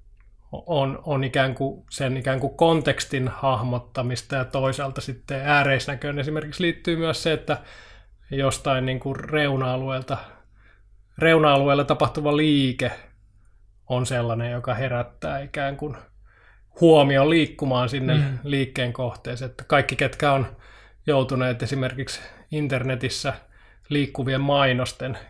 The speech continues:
Speaker 1: uhriksi, niin tietää tän, että sellainen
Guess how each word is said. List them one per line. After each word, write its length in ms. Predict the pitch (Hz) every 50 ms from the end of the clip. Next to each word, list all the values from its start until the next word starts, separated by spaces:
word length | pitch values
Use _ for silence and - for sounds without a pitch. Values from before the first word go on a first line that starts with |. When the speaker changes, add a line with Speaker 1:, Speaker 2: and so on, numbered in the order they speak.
| - - _ - - - - _ - _ _ _ _ _ _
Speaker 1:
uhriksi, 640 | - - 147 143 113 107 123 123 127 120 - - -
niin 160 | 135 123 127
tietää 480 | 120 135 131 127 120 117 117 120 113 117
tän, 240 | 117 - 120 120 123
että 160 | 123 117 -
sellainen 420 | - 135 123 123 123 123 123 120